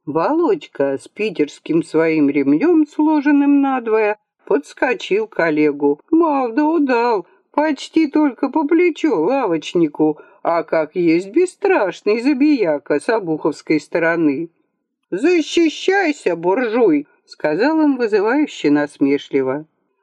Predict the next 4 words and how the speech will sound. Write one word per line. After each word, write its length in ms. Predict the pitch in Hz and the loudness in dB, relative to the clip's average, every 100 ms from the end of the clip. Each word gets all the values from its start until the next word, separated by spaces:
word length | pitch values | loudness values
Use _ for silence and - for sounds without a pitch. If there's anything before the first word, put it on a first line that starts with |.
| _ | _
Двухголовый 1080 | 160 170 180 185 202 214 294 285 277 254 - | -4 -2 0 0 0 2 2 2 2 0 -4
не 200 | - 285 | 0 0
собирался 680 | 285 285 330 214 143 - 151 | 0 0 2 0 -2 -2 -2
защищаться. 1000 | 170 220 - 277 - 131 107 - 117 | -2 -4 -4 -10 -6 -6 -6 -8 -8